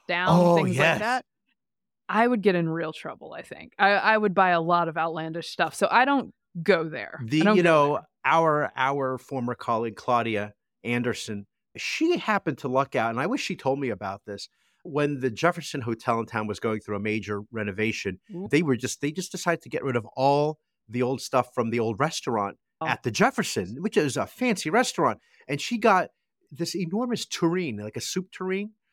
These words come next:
Speaker 2: and ladle. I mean, like, for, like, for, like, you know, if you're having a very large dinner
Speaker 1: Right.
Speaker 2: party and for, like, a, an insanely cheap price. I love stuff, you know me. I just don't
Speaker 1: Yep.
Speaker 2: have space, but I'd be all over that. I could use another,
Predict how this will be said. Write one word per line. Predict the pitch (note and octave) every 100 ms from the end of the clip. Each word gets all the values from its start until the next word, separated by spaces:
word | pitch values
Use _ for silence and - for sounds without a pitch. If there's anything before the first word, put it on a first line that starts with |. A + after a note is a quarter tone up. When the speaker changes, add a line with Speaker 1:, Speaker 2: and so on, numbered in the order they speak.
| _
Speaker 2:
and | - A2 G2
ladle. | D3 G3 F3
I |
mean, | D3 D#3
like, | D#3+ C#3+
for, | - F#3+
like, | E3 A#2+ - _
for, | B3 F#3+
like, | C3 - C#3+ D3
you | F3
know, | C#3 A#2
if | -
you're | C#3
having | C3 B2
a | G#2+ A2+ A2+ -
very | D3+ D#3
large | A2+ G#2 G#2 -
dinner | D#3 F#3+ -
Speaker 1:
Right. | F#3
Speaker 2:
party | G2 A#2 - _ _
and | D3+ D3
for, | - D#3+
like, | D3+ C#3+
a, | B2 C#3 D3+ -
an | D3
insanely | D3 - F#3+ E3+
cheap | C3+ - -
price. | - D#3+ G#2+ - G#2
I | D3 A#2 G#2
love | B2+ D3 F#3 D3+
stuff, | - A2+ -
you | E3+ E3+
know |
me. | A2 C#3 F#2 - _
I | C#3+ E3+
just | -
don't | -
Speaker 1:
Yep. | G2+
Speaker 2:
have |
space, | - - F#3 A2+ -
but | A#2
I'd | C#3+
be | B2 B2
all | A#2
over | A#2 A2 G#2
that. | G2+ G2+
I | C3+
could | C3+ A#2
use | C3
another, | G#2+ A2+ A2